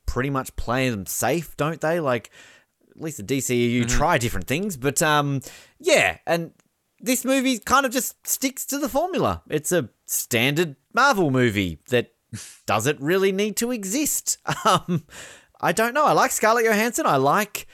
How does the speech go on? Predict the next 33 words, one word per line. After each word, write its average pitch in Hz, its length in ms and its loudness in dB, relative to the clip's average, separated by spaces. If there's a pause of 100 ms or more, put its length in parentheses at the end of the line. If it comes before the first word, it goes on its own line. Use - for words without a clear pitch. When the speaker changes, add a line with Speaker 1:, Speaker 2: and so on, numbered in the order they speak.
(360)
Speaker 1:
Black 208 260 0
Widow. 294 440 4 (260)
Um, 131 600 2
I 90 80 -8
like 160 220 -2
Florence 147 400 -2
Pugh. 151 400 0 (100)
Pugh, 160 240 -4
Pugh, 127 280 4
Pugh. 156 280 0
Are 143 80 0
we 196 100 0
gonna 113 100 4
Speaker 2:
Yeah. - 80 4
Speaker 1:
get - 20 2
a 170 40 2
name 175 160 0
right 175 160 0
eventually? 185 460 -6
<laughs> - 40 -20 (360)
Um, 143 840 2 (420)
I 151 80 2
like 147 160 4
the 139 80 -2
Quantum 135 340 -2
of 120 140 -2
Solace 214 380 2
connections. 262 720 -4
Um, 127 800 0
but 160 400 0 (680)
outside 262 460 0
of 226 80 -2
that, 269 300 2